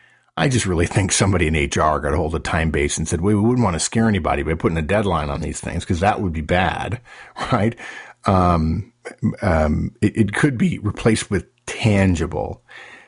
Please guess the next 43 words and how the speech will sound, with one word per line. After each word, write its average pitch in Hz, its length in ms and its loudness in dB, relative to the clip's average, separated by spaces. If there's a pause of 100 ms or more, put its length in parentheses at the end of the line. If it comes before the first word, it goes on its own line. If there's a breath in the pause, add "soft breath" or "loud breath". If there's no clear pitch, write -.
(300 loud breath)
Uh, 85 240 2
and 143 180 4
really, 139 300 2
I'm, 104 200 0
I'm 120 120 2
kinda 135 240 2
getting 92 220 0
in 95 120 4
here. 82 140 2
Why 90 260 2
do 85 80 0
we 80 140 -2
think 85 260 -2
they, 76 260 -4
they 87 120 2
aren't 76 280 0
smart? - 580 0 (280)
But 147 140 0
anyway, 82 400 -2 (320 loud breath)
the 143 140 2
idea 135 440 2
of 107 220 -2
all 113 380 2
of 82 180 -6
these 73 540 -12 (540)
is 110 200 2
that 110 140 4
if 107 200 0
you 110 200 2
subject 131 800 2
the 107 160 2
goals 117 460 2
that 107 120 -4
you 101 200 2
write 101 300 0
down 101 360 2
on 95 280 -2
paper 82 460 -2
to - 180 0
this 90 240 0
test - 460 0
of 95 200 -2
smart, - 640 0